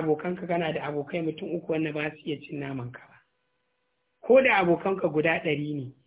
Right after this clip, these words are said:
ka samu abokai uku wanda da an fara cin naman ka za su hana, ko kuma ba yadda za a yi su, su faɗi wani aibin ka ba ka nan,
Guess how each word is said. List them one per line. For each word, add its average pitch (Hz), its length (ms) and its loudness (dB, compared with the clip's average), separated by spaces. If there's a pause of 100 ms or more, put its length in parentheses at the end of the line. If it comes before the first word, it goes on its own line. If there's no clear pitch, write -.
(240)
ka 170 180 -4
samu 196 220 2
abokai 190 560 2
uku 220 220 -2
wanda 190 300 2
da 180 120 -2 (120)
an 214 260 2
fara 233 380 2
cin 185 180 -2
naman 175 320 0
ka 151 120 -2
za 160 160 2
su - 140 -10
hana, 139 300 -6 (300)
ko 214 140 4
kuma 226 220 2
ba 233 220 2
yadda 220 380 4
za 202 80 4
a 175 120 -2
yi 185 100 0 (120)
su, 165 260 0
su 165 60 -8
faɗi 175 200 -4
wani 190 280 2
aibin 196 340 0
ka 147 140 -2
ba 165 240 2
ka 151 140 -2
nan, 139 240 -6